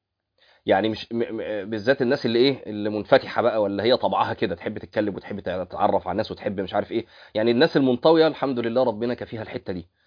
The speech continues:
الناس بقى المنفتحة <laughs> عندها إشكال شوية في الحتة دي. الأصل في اللسان السكوت.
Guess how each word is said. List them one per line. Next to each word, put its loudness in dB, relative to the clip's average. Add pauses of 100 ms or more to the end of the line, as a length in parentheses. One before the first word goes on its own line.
(460)
الناس 2
بقى 8
المنفتحة 0 (440)
<laughs> -16
عندها 6
إشكال 6
شوية 4
في -10
الحتة -14
دي. -12 (440)
الأصل 4
في -2
اللسان -2
السكوت. -6